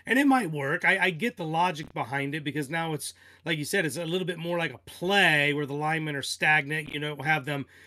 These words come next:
charging down at ninety miles an hour, uh, barre-, barreling down in two different directions. So, um, m-, maybe it works, and if they like what they saw with the X F L one year,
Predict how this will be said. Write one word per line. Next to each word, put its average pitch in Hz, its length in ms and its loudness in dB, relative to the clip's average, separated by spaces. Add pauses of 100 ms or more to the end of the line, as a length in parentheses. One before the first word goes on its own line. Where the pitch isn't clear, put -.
(160)
charging 170 520 0
down 156 380 2
at 147 200 -4
ninety 151 380 -2
miles 151 360 -2
an 143 80 -6
hour, 147 460 0 (400)
uh, 135 100 -8
barre-, 160 440 0
barreling 151 560 -2
down 151 440 -2
in 143 200 -8
two 185 180 -6
different 160 380 -2
directions. 143 680 -2
So, 143 300 -2 (400)
um, 160 360 0
m-, - 260 -8
maybe 240 340 8
it 160 100 0
works, 160 400 0
and 170 160 -2
if 156 240 -6
they 156 340 0
like 175 320 2
what 170 160 -4
they 160 120 -2
saw 156 340 -2
with 151 160 -2
the 156 140 -4
X 143 180 -4
F 143 180 -8
L 139 200 -4
one 135 220 -4
year, 135 360 -2